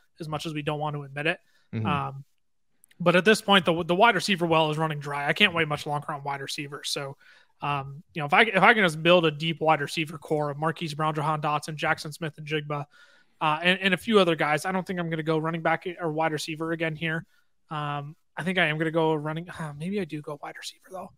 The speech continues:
Speaker 1: Just really punt on running back. I, I like enough wide receivers later where I think I can build my depth out later.
Speaker 2: Mm-hmm.
Speaker 1: Um, based on recent reports, he's not gonna make it back to me. I'm gonna go take Alexander Mattison here on the off chance Dalvin Cook does get cut.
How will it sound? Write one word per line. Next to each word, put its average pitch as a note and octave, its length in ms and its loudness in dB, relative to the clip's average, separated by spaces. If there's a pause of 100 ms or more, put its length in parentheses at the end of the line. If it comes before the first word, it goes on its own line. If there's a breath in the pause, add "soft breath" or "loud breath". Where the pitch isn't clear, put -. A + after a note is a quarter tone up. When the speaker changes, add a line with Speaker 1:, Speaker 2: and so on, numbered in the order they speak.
(360)
Speaker 1:
Just D#3 140 -2 (100)
really D3+ 280 0
punt D3 280 -6
on D3 120 -6
running D3 200 -6
back. C#3 280 -8 (640)
I, G#3+ 200 8
I A#3 140 6
like C#4+ 240 4
enough A#3+ 220 6
wide G3 180 4
receivers E3+ 400 2
later D#3+ 240 4
where D#3 140 2
I D3 80 0
think F3 160 -4
I E3 80 2
can D#3 160 -10
build D#3 180 0
my D3 120 -2
depth D3 280 -8
out D3+ 240 -4
later. D#3 420 -2 (300 soft breath)
Speaker 2:
Mm-hmm. - 140 -4
Speaker 1:
Um, D3+ 520 0 (2250)
based B3+ 300 4
on D4+ 160 6
recent G#3 300 2
reports, E3+ 500 2
he's G3 220 -4
not C4 180 0
gonna C4 160 -4
make E3+ 220 0
it D3+ 100 -4
back C#3 220 -6
to F3 80 -10
me. F3 280 -2
I'm F#3 60 -6
gonna B3 120 -4
go C4 100 4
take G3+ 180 0
Alexander D#3+ 460 2
Mattison C#3 400 -6
here F3 180 0
on D3+ 100 -2
the D#3 60 -8
off D3+ 220 -2
chance D#3 240 -4
Dalvin D3 280 -2
Cook D3 200 -6
does C#3 180 -10
get C#3+ 180 -12
cut. D3+ 220 0